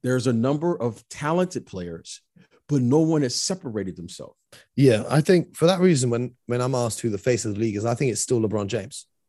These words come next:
Speaker 2: until someone comes and takes that mantle. Because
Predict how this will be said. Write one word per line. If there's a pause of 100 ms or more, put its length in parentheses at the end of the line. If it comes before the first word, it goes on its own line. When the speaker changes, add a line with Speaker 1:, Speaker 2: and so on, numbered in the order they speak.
Speaker 2:
until
someone
comes
and
takes
that
mantle. (580)
Because